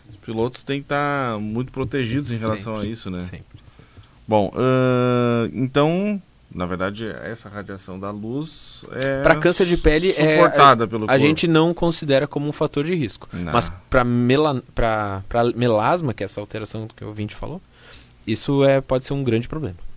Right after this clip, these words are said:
Speaker 1: E aí, ahn, na verdade, então, o perigo é o sol, doutor?
Speaker 2: Normalmente é o sol e as câmaras de bronzeamento.
Speaker 1: Ah, pois é.
Speaker 2: Quem já não ouviu falar?
Speaker 1: E aí, por que que elas são perigosas, doutor?
Speaker 2: Porque elas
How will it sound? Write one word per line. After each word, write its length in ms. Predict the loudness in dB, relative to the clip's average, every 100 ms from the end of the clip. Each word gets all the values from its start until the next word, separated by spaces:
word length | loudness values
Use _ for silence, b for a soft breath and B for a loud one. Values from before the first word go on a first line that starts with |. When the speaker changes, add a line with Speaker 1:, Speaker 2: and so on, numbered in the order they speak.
| -14 b b b -8
Speaker 1:
E 140 | -2
aí, 460 | 0 0 -2 -4 -6 -4
ahn, 1080 | 0 2 2 2 2 2 0 0 -2 -4 -4
na 80 | -2
verdade, 400 | 2 2 4 2
então, 460 | 4 4 2 0
o 60 | 0
perigo 340 | 2 2 2
é 40 | 0
o 60 |
sol, 300 | 2 2 2
doutor? 300 | 0 -4 -8 -10 B B
Speaker 2:
Normalmente 360 | -2 0 2 4
é 40 |
o 40 | 4
sol 260 | 4 4
e 60 | 4
as 140 | 2
câmaras 360 | -2 0 2 2
de 80 | 2
bronzeamento. 680 | 2 2 -2 -4 -8 -14 -16 -14 -14 -12
Speaker 1:
Ah, 380 | -8 -4 -4 -6
pois 200 | -6 -6
é. 120 | -6 -6
Speaker 2:
Quem 200 | -4 -2
já 140 | -2
não 140 | -2
ouviu 300 | -2 -2 -4 -4
falar? 300 | -4 -4 -8 -16 -16
Speaker 1:
E 160 | -8 -4
aí, 160 | -4 -4
por 180 | -6
que 140 | -4 -4
que 80 | -8
elas 140 | -10
são 120 | -10
perigosas, 600 | -10 -10 -8 -8 -10 -14
doutor? 320 | -16 -18 -18 -6 0
Speaker 2:
Porque 300 | 0 0 -6
elas 340 | -6 -6